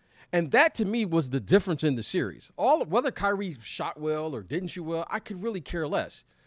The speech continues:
Again, you, you, Eric, I say this, and, and, and I always say it, but I'll say it again. You have to be able to grind the game out. This kid, Giannis,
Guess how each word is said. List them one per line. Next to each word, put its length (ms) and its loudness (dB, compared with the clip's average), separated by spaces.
Again, 600 2
you, 160 -8
you, 140 -10
Eric, 260 2
I 140 4
say 300 4
this, 420 2
and, 520 -2
and, 160 -6
and 180 -6
I 140 -2
always 380 2
say 220 4
it, 140 2
but 140 0
I'll 80 4
say 160 -2
it 100 0
again. 320 -2
You 120 2
have 180 8
to 80 -4
be 160 2
able 140 4
to 120 -2
grind 400 4
the 60 2
game 320 2
out. 180 -8
This 200 6
kid, 280 6
Giannis, 720 4